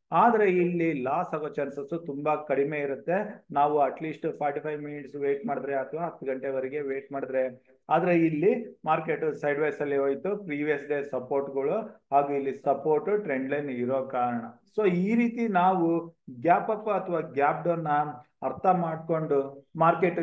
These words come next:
ಯಾವ level ಅಲ್ಲಿ trade ಆಗ್ತಾ ಇದೆ, news ಹೇಗಿದೆ,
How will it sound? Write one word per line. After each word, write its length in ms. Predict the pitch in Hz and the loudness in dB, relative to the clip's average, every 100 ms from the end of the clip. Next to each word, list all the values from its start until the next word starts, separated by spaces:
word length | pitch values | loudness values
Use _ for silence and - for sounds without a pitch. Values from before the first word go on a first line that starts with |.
| 151 | 4
ಯಾವ 220 | 143 160 | 6 6
level 300 | 170 156 165 | 6 4 4
ಅಲ್ಲಿ 180 | 165 165 | 4 2
trade 280 | 160 151 147 | 0 0 0
ಆಗ್ತಾ 300 | 143 - 143 | -2 -4 0
ಇದೆ, 380 | 139 135 131 131 123 131 | 0 2 0 -2 -8 -10
news 340 | 139 170 175 151 | -4 -2 -2 -2
ಹೇಗಿದೆ, 480 | 156 147 143 135 | -2 -2 -2 -2